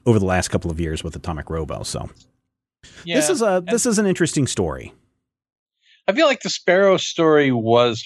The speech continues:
Speaker 2: harder to approach from
Speaker 1: Yeah.
Speaker 2: the picking up issue three for the first time story.
Speaker 1: Mm-hmm.
Speaker 2: But I, I really like the character. I like the voice. And in my head, she talks like, uh,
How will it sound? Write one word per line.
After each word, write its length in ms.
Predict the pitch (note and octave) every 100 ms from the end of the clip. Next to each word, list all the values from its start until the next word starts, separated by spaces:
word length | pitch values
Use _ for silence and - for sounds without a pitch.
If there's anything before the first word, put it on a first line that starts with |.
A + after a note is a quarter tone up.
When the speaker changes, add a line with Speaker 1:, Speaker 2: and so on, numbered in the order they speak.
| -
Speaker 2:
harder 360 | B2 A2+ G#2+ G2+ -
to 100 | G2+
approach 720 | F#2+ - - A#2 G2 F#2 - -
from 120 | A2
Speaker 1:
Yeah. 140 | F#2 F2+
Speaker 2:
the 260 | F2+ F2+ - _ _ _ _
picking 300 | - C3+ A#2
up 160 | G#2 G2
issue 280 | G#2+ - G2+
three 320 | - G#2+ G2
for 140 | F2
the 80 | F2
first 340 | F#2 F#2+ F#2 -
time 240 | F2+ E2+
story. 500 | F2 - F2+ F2+ F#2+ - -
Speaker 1:
Mm-hmm. 320 | A#2+ A#2 G2+ G2+
Speaker 2:
But 220 | C3+ C3 -
I, 100 | C3 C#3 C3+
I 60 | C3+
really 280 | C3+ E3 F#3+
like 260 | B2 C3 C3
the 60 | -
character. 640 | - C#3 F#3 - - F2
I 100 | G2+
like 260 | F#2+ G2 B2 -
the 80 |
voice. 500 | F#2+ G2+ A#2+ F#2 F#2 -
And 200 | F#2+ -
in 180 | A#2+ C#3
my 200 | A#2+ G#2+
head, 340 | A2+ B2+ G#2+
she 200 | F#2 -
talks 360 | G#2 A#2 G#2 -
like, 260 | G#2 G2+ G#2
uh, 240 | F2+ E2